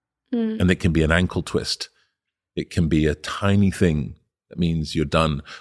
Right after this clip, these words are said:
Speaker 2: I, I spoke to a young woman the other day. She's a football player and her, everything is great. And she played for a national team. She played for one of the Premier League teams here. And then she doesn't because she gets a,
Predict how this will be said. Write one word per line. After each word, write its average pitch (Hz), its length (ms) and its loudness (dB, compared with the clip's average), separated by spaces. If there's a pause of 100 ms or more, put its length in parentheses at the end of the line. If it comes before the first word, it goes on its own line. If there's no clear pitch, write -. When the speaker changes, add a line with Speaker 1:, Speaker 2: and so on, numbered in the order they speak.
(140)
Speaker 2:
I, - 160 2
I 98 80 4
spoke 92 260 4
to 98 80 4
a 90 40 6
young 85 220 6
woman 82 200 2
the 80 80 4
other 78 160 4
day. 82 380 4 (540)
She's 85 200 0
a 80 60 -2
football 80 380 2
player 69 320 -4
and 76 180 -2
her, 80 380 2 (120)
everything 82 280 0
is 76 140 -2
great. 76 480 -4 (280)
And 78 340 -4 (480)
she - 140 -10
played 76 200 0
for - 140 -2
a 73 40 2
national 82 360 0
team. 80 340 0
She - 120 -6
played 71 260 -2
for 69 260 -2 (360)
one 87 100 2
of - 20 4
the 78 80 4
Premier 85 300 0
League 71 180 -2
teams 71 280 -4
here. 69 360 -4 (800)
And 82 120 -2
then 82 320 0
she - 160 -4
doesn't 101 500 0 (140)
because 85 260 -2
she 78 160 -4
gets - 280 -4
a, 73 320 -4